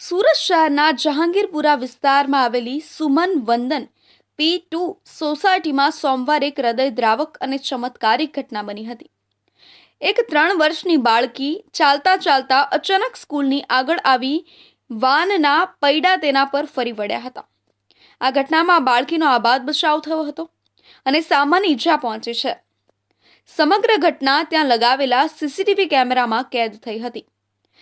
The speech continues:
જે જોઈને બાળકીના માતા પિતા સહિત સૌ કોઈ ચોંકી ગયા હતા. આ ઘટના આઠ સપ્ટેમ્બરના રોજ બની હતી. બાળકી અચાનક ચાલતા ચાલતા સ્કૂલ વાનની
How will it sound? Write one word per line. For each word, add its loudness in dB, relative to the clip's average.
જે 4
જોઈને 2
બાળકીના 2
માતા 0
પિતા -8
સહિત -2
સૌ 2
કોઈ 2
ચોંકી 0
ગયા -2
હતા. -8
આ 2
ઘટના 2
આઠ 0
સપ્ટેમ્બરના 2
રોજ 0
બની 2
હતી. -4
બાળકી 2
અચાનક 2
ચાલતા 2
ચાલતા 2
સ્કૂલ -2
વાનની 2